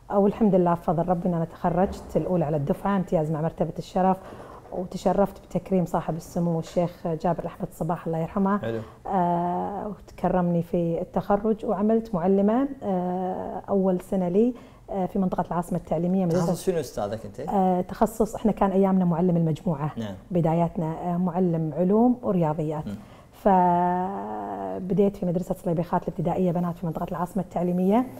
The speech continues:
Speaker 1: آه، بعدها، آه،
Speaker 2: منو كان مديرتها أيامها أستاذة؟
Speaker 1: آه، نورة المازر.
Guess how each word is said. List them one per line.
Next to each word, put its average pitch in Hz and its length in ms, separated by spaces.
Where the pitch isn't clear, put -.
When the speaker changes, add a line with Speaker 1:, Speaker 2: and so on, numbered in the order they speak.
Speaker 1:
آه، 196 420
بعدها، 226 1000
آه، 202 60
Speaker 2:
منو 196 80
كان 190 220
مديرتها 120 500
أيامها 95 280
أستاذة؟ 90 320
Speaker 1:
آه، 180 340
نورة 190 200
المازر. 170 380